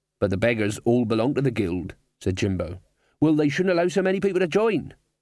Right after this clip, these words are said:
"Yeah, but it's, it's better than being on the streets." Scum, who out of the whole group had the least amount of cerebral activity to get between him and true observation of the world, was trailing behind. He had an uneasy feeling that he'd just walked over someone's grave.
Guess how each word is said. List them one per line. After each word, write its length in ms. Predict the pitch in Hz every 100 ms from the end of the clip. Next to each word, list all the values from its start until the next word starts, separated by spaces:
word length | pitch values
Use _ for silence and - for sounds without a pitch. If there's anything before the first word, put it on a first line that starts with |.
| _ _ _ _ _
"Yeah, 280 | 160 123 76
but 180 | 104 107
it's, 360 | 107 - - -
it's 120 | 101
better 200 | 135 147
than 100 | 117
being 200 | 127 131
on 80 | 123
the 80 | 117
streets." 720 | - 123 85 101 - - - _ _ _ _ _ _ _ _ - -
Scum, 640 | - - 180 98 101 117
who 120 | 131 147
out 100 | 147
of 60 |
the 80 | 151
whole 220 | 175 170
group 260 | 139 135 131
had 120 | 131
the 60 | 131
least 360 | 143 156 -
amount 200 | 123 110
of 120 | 113
cerebral 480 | - 123 110 104 107
activity 480 | 107 - 107 107 98
to 80 | 101
get 160 | 110
between 320 | 71 - 113 110
him 180 | 107
and 160 | 101 101
true 180 | - 123
observation 520 | 98 92 80 87 -
of 80 | 92
the 80 | 101
world, 320 | 107 123 - - - - _ _
was 160 | 147 143
trailing 380 | - 151 98 92
behind. 540 | 135 131 101 85 92 - _ _ _ _ _ -
He 120 | 170
had 160 | 185
an 80 | 185
uneasy 420 | 196 190 190 160
feeling 460 | 151 - 156 107 95
that 120 | 104
he'd 180 | 135 131
just 220 | 180 -
walked 440 | 120 127 123 - 110
over 160 | 113
someone's 400 | 131 107 104 107
grave. 580 | 113 156 123 71 71